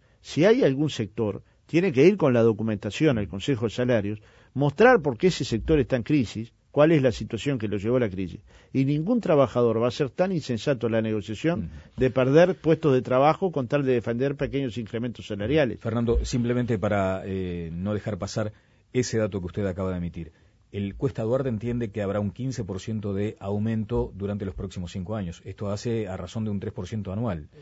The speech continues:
Speaker 2: por encima de las expectativas del gobierno y de algunos analistas
Speaker 1: No,
Speaker 2: privados.
Speaker 1: es muy cerca de las
Speaker 2: Ujú.
Speaker 1: expectativas del gobierno.
Speaker 2: Ujú.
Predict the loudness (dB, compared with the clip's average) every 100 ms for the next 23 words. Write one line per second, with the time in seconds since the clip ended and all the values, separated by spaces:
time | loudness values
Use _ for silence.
0 | -8 -6 -6 -4 -2 -2 -2 -4 -10 -12
1 | -8 -4 -2 0 2 2 2 0 -2 -4
2 | -2 -2 -4 -6 -6 -8 -8 -6 2 4
3 | 4 4 2 6 6 6 6 6 2 0
4 | 0 4 6 6 6 4 2 -2 -8 -10